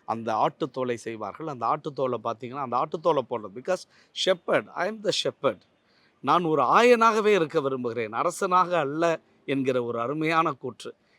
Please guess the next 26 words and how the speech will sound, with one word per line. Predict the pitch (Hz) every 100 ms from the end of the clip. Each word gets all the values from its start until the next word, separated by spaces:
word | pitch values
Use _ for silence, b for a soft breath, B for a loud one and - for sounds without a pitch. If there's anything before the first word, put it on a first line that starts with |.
| -
இயேசுனுடைய | 139 170 175 156
இரண்டாம் | 147 170 190 190
வருகையின் | 175 165 160 160
போது | 151 147 143
கூட | 175
பாருங்கள், | 151 147 143 139 123 147 - b b b
அவர் | 101 98
அரசர் | 123 165 - 196 160
போல | 208 233
வருகிறார், | 190 202 202 160 110 _ _ _ _ _ _
ஆனால் | 165 220 233
அவரது | 196 175 160
செயல்பாடுகள் | - 190 277 311 262 247 220
எல்லாம் | 208 226 220
ஆயனைப் | 151 143 226 240 240 165
போலவே | 220 214 214
இருக்கும். | 175 156 127
வெள்ளாடுகள், | 131 147 151 135 123 151 151 _ _ -
செம்மறி | 151 156 156 139
ஆடுகள் | 127 127 151
என | 131 151 131
ஆயனைப் | 127 196 202 196 151
போலவே | 170 170 170 175 131 - b
அவர் | b 135 127 -
செய்வதெல்லாமே, | 165 175 147 135 131 127 135 113 117
தனது | 139 143 147 135 117